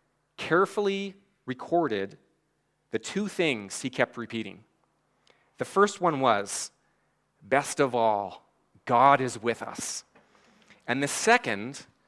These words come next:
was a line from the, from Isaac Watts, "I'll praise my Maker while I have breath.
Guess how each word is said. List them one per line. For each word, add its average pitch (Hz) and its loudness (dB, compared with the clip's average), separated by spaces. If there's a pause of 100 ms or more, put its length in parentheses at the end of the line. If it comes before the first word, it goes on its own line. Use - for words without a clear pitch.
(220)
was 123 0
a 139 8
line 151 6
from 135 -2
the, 120 4
from 143 -2
Isaac 143 2
Watts, - 2 (460)
"I'll 120 4
praise 160 2
my 139 0
Maker 123 -2 (500)
while 110 0
I 113 6
have 110 -4
breath. 113 -8